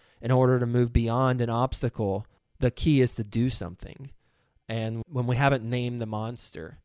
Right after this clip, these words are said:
and we haven't experienced, "Okay, yeah, well, that would suck, but I've been there before," or other people have been there and they've come back from it. So what else you got, world? Let's keep rolling.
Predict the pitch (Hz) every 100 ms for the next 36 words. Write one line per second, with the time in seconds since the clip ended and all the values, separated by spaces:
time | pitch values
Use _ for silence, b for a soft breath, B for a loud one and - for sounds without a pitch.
0 | _ - 104 110 110 110 110 101 - -
1 | 113 113 107 98 - - 143 - 113 131
2 | 95 101 - 110 110 117 120 - 117 110
3 | - 110 107 - - 107 - _ 120 127
4 | 120 107 101 110 117 117 104 107 107 -
5 | _ _ - 123 123 120 - 117 110 113
6 | 117 120 107 107 113 117 104 101 87 -
7 | 107 117 - 104 104 107 _ 127 143 165
8 | - 113 110 73 101 95 98 139 - _
9 | 120 123 - 127 - 143 123 -